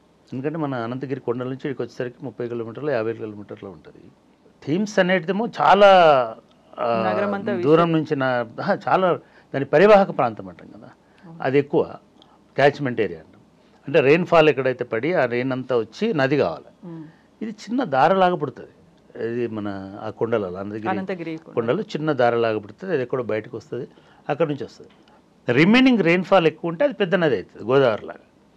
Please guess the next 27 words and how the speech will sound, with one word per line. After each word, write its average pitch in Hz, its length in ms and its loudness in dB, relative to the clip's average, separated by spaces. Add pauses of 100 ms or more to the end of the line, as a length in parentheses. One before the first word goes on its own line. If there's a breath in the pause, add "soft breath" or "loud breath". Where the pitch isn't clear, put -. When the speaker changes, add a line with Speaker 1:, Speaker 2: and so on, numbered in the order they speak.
(400 soft breath)
Speaker 1:
గోదావరి 214 300 8
ఏమో 208 300 2
నాసిక్ 160 420 -2
నుంచి 175 420 -6 (380 soft breath)
కొన్ని 147 160 2
వేల 175 220 8
కిలోమీటర్లు 156 580 0
ప్రయాణం 131 420 -4
చేసి 120 200 -12
వస్తుంది, - 320 -20 (160)
వందల 117 200 -6
కిలోమీటర్లు. 107 540 -14 (360 soft breath)
ఇదేమో 233 320 -2
just 135 400 -8
కదా, 107 220 -6
దీన్ని 170 260 -8
మరి 151 300 -4 (540 soft breath)
లైవ్గా 180 500 6
ఉంచాలంటే 180 480 0
కష్టము. 107 440 -12
ఇది 156 140 -4
only 165 340 2
rainfall 180 580 4
ఉన్నప్పుడే 170 380 -2
ప్ర-, 190 160 0
ప్రవహించే 143 580 -2 (200)
నది. 104 300 -8